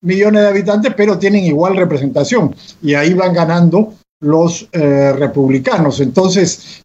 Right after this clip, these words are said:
eh, es un sistema complicado que ha funcionado durante cientos de años, pero que ahora, eh, parece estar ya en cuestión, ¿no?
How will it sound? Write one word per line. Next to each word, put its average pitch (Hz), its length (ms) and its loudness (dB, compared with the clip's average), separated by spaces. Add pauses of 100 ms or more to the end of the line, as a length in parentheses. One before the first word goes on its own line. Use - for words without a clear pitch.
(120)
eh, 170 280 0
es 180 160 0
un 220 120 2
sistema 214 580 0
complicado 160 600 -2
que 180 80 -4
ha 170 40 -2
funcionado 165 680 0
durante 143 420 -2
cientos 185 420 0
de 185 100 0
años, 185 540 0 (100)
pero 180 280 2
que 170 100 -2
ahora, 170 520 0 (260)
eh, 139 300 0
parece 160 380 -2
estar 160 260 -2
ya 175 140 2
en 170 100 -2
cuestión, 139 480 -2
¿no? 214 180 0